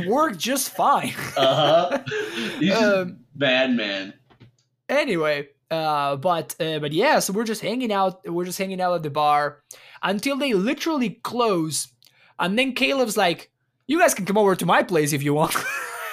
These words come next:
Speaker 1: So
Speaker 2: Uh-huh.
Speaker 1: we all go over to Caleb's place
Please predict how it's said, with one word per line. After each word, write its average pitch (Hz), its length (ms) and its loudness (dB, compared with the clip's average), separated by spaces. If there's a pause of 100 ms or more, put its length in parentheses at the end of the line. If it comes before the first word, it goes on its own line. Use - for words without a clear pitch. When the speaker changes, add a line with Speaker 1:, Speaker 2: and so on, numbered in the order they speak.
(200)
Speaker 1:
So 294 80 4
Speaker 2:
Uh-huh. 269 680 4
Speaker 1:
we 233 200 0
all 381 140 4
go 339 220 4
over 311 160 2
to 247 140 -8
Caleb's 294 480 0
place 170 500 -2